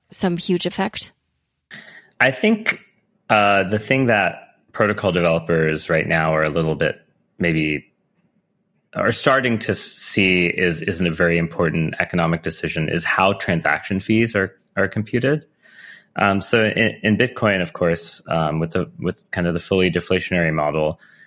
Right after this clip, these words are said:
Speaker 2: uh, transaction fees are getting, are tending to have an increase in surge pricing.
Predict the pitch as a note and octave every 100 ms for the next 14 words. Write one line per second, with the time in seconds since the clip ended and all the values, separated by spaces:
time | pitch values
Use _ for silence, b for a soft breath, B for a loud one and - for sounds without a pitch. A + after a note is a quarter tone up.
0 | b _ - E2+ - D#3+ - G#2+ G#2+ G#2
1 | - G#2 G2+ F#2 E2+ E2+ F2 E2+ E2 E2
2 | - F2 E2+ - G#2 F#2+ E2+ E2+ E2 D#2+
3 | D#2 F#2 F#2 F#2 E2+ - D2+ - D#2+ D#2
4 | - F#2+ - B2